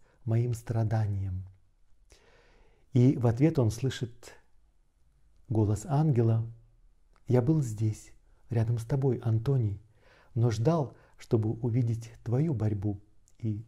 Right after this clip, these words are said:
твою победу. Итак, мужество как добродетель — это прежде всего сила Святого Духа, которую Бог даёт человеку, чтобы превзойти самого себя, чтобы по-настоящему человек,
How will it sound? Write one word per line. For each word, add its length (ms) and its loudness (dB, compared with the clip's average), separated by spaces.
твою 380 0
победу. 580 -4
Итак, 280 8
мужество 520 4
как 280 2
добродетель — 800 4
это 220 0
прежде 340 0
всего 440 -2
сила 340 -2
Святого 540 0
Духа, 680 -2
которую 360 0
Бог 400 -2
даёт 460 -4
человеку, 600 -2
чтобы 280 -4
превзойти 560 0
самого 380 -2
себя, 400 -4
чтобы 260 6
по-настоящему 640 2
человек, 440 0